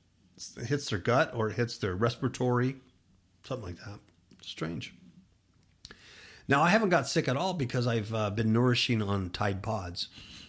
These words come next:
Speaker 1: And, uh, no, there's something in there that just keeps you
Speaker 2: Well, it
Speaker 1: clean.
Speaker 2: cleans you.
Speaker 1: Yeah, it's soap. Um, anyway,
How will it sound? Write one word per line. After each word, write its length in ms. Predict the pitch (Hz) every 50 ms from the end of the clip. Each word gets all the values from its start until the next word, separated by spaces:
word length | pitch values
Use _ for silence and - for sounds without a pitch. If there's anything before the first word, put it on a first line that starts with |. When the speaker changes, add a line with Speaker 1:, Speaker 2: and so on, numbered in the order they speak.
| - - _ _ _ _ _ _ _ - 202
Speaker 1:
And, 180 | 107 101 101 104
uh, 140 | 95 95 101 -
no, 140 | 220 262 240
there's 200 | 165 147 - -
something 320 | - 233 233 - 175 139
in 140 | 175 226 285
there 160 | 196 117 101
that 140 | 98 98 110
just 240 | - 117 - - -
keeps 240 | - 185 156 -
you 60 | - -
Speaker 2:
Well, 80 | 240 202
it 60 | -
Speaker 1:
clean. 260 | - 185 - 339 -
Speaker 2:
cleans 180 | - 269 - 165
you. 300 | 135 - - 151 156 147 - -
Speaker 1:
Yeah, 320 | - 175 180 175 117 87
it's 120 | - -
soap. 460 | - - - - - - - - - - - - - _ _ _ _ _ - - - - - - - - - - - - - - - -
Um, 540 | - 175 180 165 147 143 131 117 101 98 - -
anyway, 340 | 208 233 240 165 101 101 98